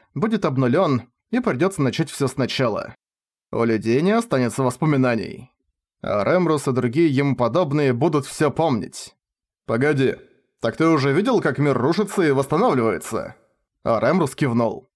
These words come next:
«Это уже началось. Тогда так же, как ты встретил меня здесь сегодня, ты уже так встречал меня в предыдущем мире. А, это не тот случай. Мир будет воссоздан,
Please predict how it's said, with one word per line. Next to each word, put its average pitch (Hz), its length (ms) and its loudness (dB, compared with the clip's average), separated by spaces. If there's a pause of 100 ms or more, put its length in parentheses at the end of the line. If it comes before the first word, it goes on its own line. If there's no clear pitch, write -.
(300)
«Это 156 400 0
уже 147 260 2
началось. 123 720 0 (480)
Тогда 107 380 0
так 151 220 0
же, 123 100 -4
как 127 120 -2
ты 139 120 0
встретил 135 380 0
меня 127 260 2
здесь 127 260 -2
сегодня, 135 560 0 (300)
ты 147 160 2
уже 139 440 2
так 143 200 -2
встречал 139 440 -2
меня 139 240 2
в 139 60 -8
предыдущем 143 560 0
мире. 170 420 0 (400)
А, 165 300 2
это 165 220 2
не 185 120 2
тот 185 200 0
случай. - 580 -4 (300)
Мир 139 300 0
будет 156 240 0
воссоздан, 143 720 0